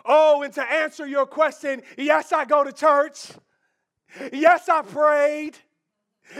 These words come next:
No, I didn't cheat. Yes, I waited to have sex after marriage.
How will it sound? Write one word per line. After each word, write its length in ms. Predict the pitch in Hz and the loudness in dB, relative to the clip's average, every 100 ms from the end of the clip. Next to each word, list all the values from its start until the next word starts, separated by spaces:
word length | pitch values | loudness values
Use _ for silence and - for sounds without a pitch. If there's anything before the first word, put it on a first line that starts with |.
| 277 | -2
No, 300 | 339 370 392 | 4 4 4
I 140 | 349 | 0
didn't 360 | 294 349 294 277 | -2 -10 -10 -12
cheat. 540 | 302 302 294 320 214 _ _ _ _ _ - - 277 | -8 -6 -4 -6 -10 _ _ _ _ _ -20 -14 -6
Yes, 420 | 294 370 403 415 294 | 2 4 4 4 -2
I 120 | 311 | -2
waited 500 | 302 330 339 330 320 | 2 2 2 -4 -6
to 80 | 311 | -2
have 500 | 294 294 302 294 - - | 0 0 0 -2 -4 -6
sex 320 | 381 320 302 | 0 0 2
after 320 | 254 302 302 | -2 -2 -4
marriage. 800 | 285 302 302 294 294 302 - - | -4 0 2 4 2 -2 -20 -20